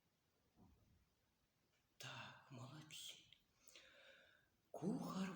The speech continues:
варить їсти, готує різні страви.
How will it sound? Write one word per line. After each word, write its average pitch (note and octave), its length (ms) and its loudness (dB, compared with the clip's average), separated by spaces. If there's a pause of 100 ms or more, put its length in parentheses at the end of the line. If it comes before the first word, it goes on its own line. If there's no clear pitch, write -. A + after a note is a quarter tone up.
варить - 580 0 (220)
їсти, - 540 -10 (800)
готує B2+ 540 -4
різні D3 400 -2
страви. - 880 0